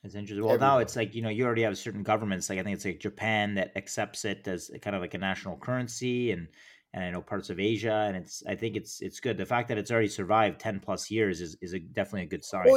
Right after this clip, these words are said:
Speaker 1: right?
Speaker 2: yeah. There's, there's countries that have, that have, I think, was it Venezuela? One of, a couple, one or two South American countries, I believe,
Speaker 1: Mm-hmm.
Speaker 2: that already said that it's legal tender.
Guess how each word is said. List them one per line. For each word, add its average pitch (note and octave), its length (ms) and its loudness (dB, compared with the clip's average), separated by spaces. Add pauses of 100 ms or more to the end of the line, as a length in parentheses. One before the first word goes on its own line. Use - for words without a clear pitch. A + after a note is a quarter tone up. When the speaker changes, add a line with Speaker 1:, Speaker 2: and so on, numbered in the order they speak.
Speaker 1:
right? B3+ 220 6
Speaker 2:
yeah. B3+ 260 4
There's, F3+ 280 -2
there's G3+ 160 0
countries G#3+ 460 -2
that F3+ 180 2
have, E3+ 320 -2
that D#3 160 0
have, - 120 -2
I D#3 100 0
think, - 220 -10 (400)
was - 200 -14
it D#3 120 -12
Venezuela? D#3 520 -12
One F#3 440 -14
of, F#3 60 -10
a - 240 -10 (300)
couple, - 260 -12 (220)
one C#3 220 -8
or C3 80 -10
two C#3 180 -10
South B2 320 0
American G#2 520 -10
countries, A2+ 520 -12
I G2 80 -6
believe, G#2 280 -6
Speaker 1:
Mm-hmm. A#2 60 -10
Speaker 2:
that G2 140 -6
already G2 800 -10
said G#2+ 340 -6
that A2 140 -10
it's G#2 160 -12
legal A2 340 -6
tender. G#2 580 -10